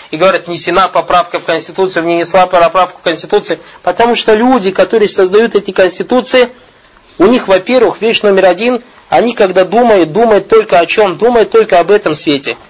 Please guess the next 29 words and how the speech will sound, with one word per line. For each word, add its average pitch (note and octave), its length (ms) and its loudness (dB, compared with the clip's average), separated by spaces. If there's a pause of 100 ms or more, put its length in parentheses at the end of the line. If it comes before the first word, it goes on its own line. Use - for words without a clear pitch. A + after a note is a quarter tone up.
(140)
Вы E3 140 2
видали B3+ 400 2
на G#3+ 160 -2
земле G3+ 340 0
какую-нибудь F#3+ 600 0
Конституцию, F#3 640 -4
которая F3+ 320 0
бы E3 160 -2
учитывала E3+ 540 -2
две D3+ 220 0
вещи? B2 380 -4 (120)
Этот G#3 320 0
и D3 60 -4
тот D3+ 220 -2
свет. C3 260 -8 (1160)
Нет. B3 400 0 (380)
Если C#4+ 340 2
вы B3 120 0
сравните C4 540 0
этот C#4 280 0
свет C4 240 -2
с - 60 -10
тем C4 220 0
светом, C4+ 380 0
то A#3+ 100 -2
есть - 100 -4
этот C4+ 260 0
свет C4+ 220 0
уничтожится. A3+ 800 0